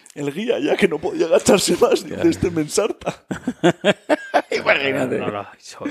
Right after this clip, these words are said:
Speaker 3: fue una pasada, ¿eh? Y,
Speaker 1: Y
Speaker 3: le
Speaker 1: rozó el tronco,
Speaker 3: Sí, sí.
Speaker 1: rozó las ramas del árbol y luego le dio.
Speaker 2: Ostras.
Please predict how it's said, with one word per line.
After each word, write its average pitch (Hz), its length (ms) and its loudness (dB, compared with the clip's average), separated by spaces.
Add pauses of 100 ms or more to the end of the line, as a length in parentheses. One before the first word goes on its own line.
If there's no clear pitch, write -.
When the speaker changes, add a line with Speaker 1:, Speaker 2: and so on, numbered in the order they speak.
(140)
Speaker 3:
fue 107 180 0
una 110 120 2
pasada, 98 400 -6
¿eh? 139 180 -6
Y, 104 240 -10 (100)
Speaker 1:
Y 107 120 -16
Speaker 3:
le 127 80 0
Speaker 1:
rozó 131 440 4
el 117 200 0
tronco, 214 540 -2
Speaker 3:
Sí, 123 80 -12
sí. - 140 -8
Speaker 1:
rozó 143 640 2
las 135 200 0
ramas 202 380 2
del 202 140 -2
árbol 269 420 -2 (240)
y 139 80 -8
luego 147 220 0
le 120 120 0
dio. 107 180 0 (1000)
Speaker 2:
Ostras. - 460 -8